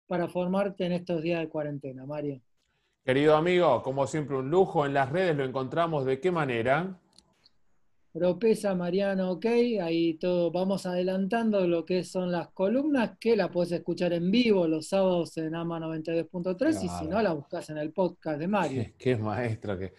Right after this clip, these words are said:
Speaker 2: un grande, hace la venta y todo, todo un profesional, saca la pelota, hace el pase, mete el pase de gol y la clava en el ángulo. Marianito, gran abrazo, eh, buena semana.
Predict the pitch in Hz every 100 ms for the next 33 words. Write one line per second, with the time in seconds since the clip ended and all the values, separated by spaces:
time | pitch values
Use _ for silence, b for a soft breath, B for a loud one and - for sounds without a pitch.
0 | b b b 135 139 139 127 120 110 131
1 | 135 131 156 190 185 160 165 - 127 117
2 | 120 110 110 220 196 143 139 - 131 -
3 | 139 180 196 190 - B B B - -
4 | 175 - 143 139 135 131 127 98 - 107
5 | - 156 165 - 127 113 - 117 113 -
6 | 104 131 175 160 123 - 131 - 120 123
7 | 151 196 202 127 123 120 135 127 120 110
8 | 104 98 98 104 120 139 170 202 160 170
9 | 123 135 165 165 170 156 - 147 151 156
10 | 147 151 139 117 104